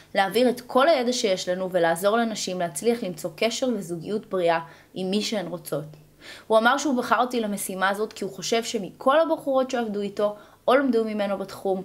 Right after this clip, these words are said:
הוא לא יכול לחשוב על מישהי טובה יותר על מנת להעביר את הידע הזה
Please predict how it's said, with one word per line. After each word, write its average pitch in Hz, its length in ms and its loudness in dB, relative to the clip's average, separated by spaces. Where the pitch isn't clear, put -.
הוא 220 100 8
לא 247 60 10
יכול 277 240 6
לחשוב 247 320 4
על 190 100 4
מישהי 254 360 2
טובה 202 260 6
יותר 180 260 4
על 175 80 4
מנת 185 340 2
להעביר 185 380 4
את 220 100 -4
הידע 214 360 4
הזה 262 200 4